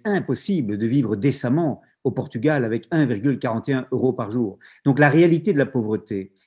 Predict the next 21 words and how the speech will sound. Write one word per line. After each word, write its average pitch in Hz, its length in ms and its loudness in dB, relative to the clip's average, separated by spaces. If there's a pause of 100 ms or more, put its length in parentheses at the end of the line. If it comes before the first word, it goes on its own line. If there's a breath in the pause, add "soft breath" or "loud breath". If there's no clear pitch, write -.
(140)
est 139 160 2
une 139 100 2
réalité 127 520 0
que 147 100 -6
ces 123 180 -4
chiffres 123 600 -4 (140)
reflètent 120 580 -4
très - 160 -4
mal, 123 400 0 (340 soft breath)
mais 131 140 2
très 143 160 0
clairement, 131 480 0 (260 soft breath)
la 127 300 -2
crise 139 540 -2
économique 135 420 0
et - 40 -14
sociale 135 640 -2
amenée 135 360 2
par 139 120 -2
la 113 80 -2
pandémie 127 500 -2